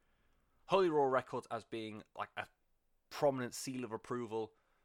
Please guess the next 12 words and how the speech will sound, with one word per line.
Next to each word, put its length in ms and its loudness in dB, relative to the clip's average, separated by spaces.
for 180 -8
any 180 -4
new 500 -4
and 120 -8
emerging 420 -4
hardcore 500 -2
acts. 440 -4
Uh, 500 0
and 100 -6
they've 160 0
done 200 2
this, 340 -6